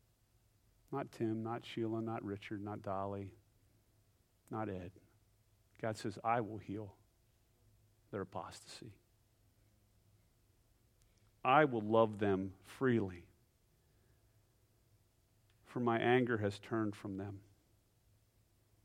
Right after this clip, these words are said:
I will be like the dew to Israel. He shall blossom like the lily. He shall take root like the trees of Lebanon.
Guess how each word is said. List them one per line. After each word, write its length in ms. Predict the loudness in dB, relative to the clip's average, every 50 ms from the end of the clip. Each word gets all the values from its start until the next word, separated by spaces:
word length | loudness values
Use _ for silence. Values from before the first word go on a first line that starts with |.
| _ _ _ _ _ _ _ _ _ _ _ _ _ _ _ _ _ -6
I 120 | -2 2 4
will 140 | 4 4
be 140 | 6 6 6
like 240 | 8 8 6 6 2
the 120 | -2 -2
dew 480 | -2 0 2 4 6 6 6 6 4 2
to 200 | 0 -4 -2 0
Israel. 540 | 2 2 2 0 -2 -2 -2 -2 -4 -6 -12 -16 -20 _ _ _ _ _ _ _ _ _ -20 -20 -20 _ _ _ _ _ _ _ _ _ _ _ _ _ _ _ _ _ _ _ -6
He 100 | -4 -4
shall 240 | 0 4 4 4 4
blossom 640 | 4 0 2 6 10 10 10 10 8 4 0 0 2
like 200 | 2 0 0 -2
the 100 | -2 0
lily. 480 | 4 8 8 8 8 6 4 0 -2 -6 -12 -20 -20 _ _ _ _ _ _ _ _ _ _ _ _ _ _ _ _ _ _ _ _ _ _ _
He 80 | -10
shall 220 | -6 -2 -2 -2 -2
take 260 | 0 0 -2 0 0
root 300 | 0 2 2 2 2 2
like 160 | 0 0 0
the 100 | -2 -8
trees 480 | -10 -8 -4 -2 0 2 0 0 -2 -4
of 140 | -8 -6 -6
Lebanon. 400 | -6 -6 -4 -6 -6 -6 -8